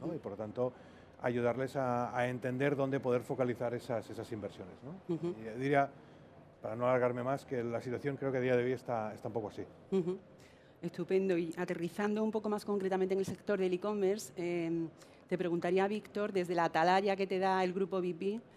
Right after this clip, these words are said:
Speaker 2: eh, ¿cuáles dirías, eh, que han sido los principales impactos que en el sector del e-commerce ha tenido?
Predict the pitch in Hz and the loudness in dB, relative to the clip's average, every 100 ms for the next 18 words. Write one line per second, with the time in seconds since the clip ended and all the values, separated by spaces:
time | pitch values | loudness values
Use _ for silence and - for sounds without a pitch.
0 | - - - 180 185 185 180 196 233 220 | -20 -20 -6 2 4 4 4 2 2 0
1 | 220 220 214 220 220 - 196 185 202 202 | 0 2 4 2 -2 -4 -2 0 2 2
2 | 214 214 208 190 196 214 226 202 190 214 | 2 0 0 0 2 0 0 0 2 2
3 | - 208 285 - - - 196 180 165 180 | 0 -6 -6 -8 -18 -6 2 2 2 -4
4 | - 202 214 214 208 208 220 - 196 185 | -4 0 0 0 0 0 -2 -4 -2 2
5 | 175 160 143 | 4 4 0